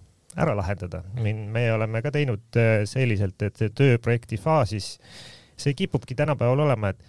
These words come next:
et projekti koostatakse nii kaua, kui hoone valmis saab. Seda on tehtud juba aastakümneid Soomes, on hakanud siin ka meie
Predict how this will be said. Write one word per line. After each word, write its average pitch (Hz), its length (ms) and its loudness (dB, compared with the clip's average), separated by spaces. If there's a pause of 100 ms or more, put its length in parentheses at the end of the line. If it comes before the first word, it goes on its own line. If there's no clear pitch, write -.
(340)
et - 200 -2
projekti 143 500 0
koostatakse 117 600 -2
nii 120 220 0
kaua, 110 340 2
kui 92 300 -4
hoone 107 400 0
valmis 92 420 0
saab. - 240 -10 (480)
Seda 143 220 2
on 120 80 -6
tehtud 117 260 -6
juba 107 300 -2
aastakümneid 117 580 -4
Soomes, 160 460 -2 (580)
on 107 160 -4
hakanud 110 320 -8
siin 120 300 -6
ka 139 100 0
meie 117 240 0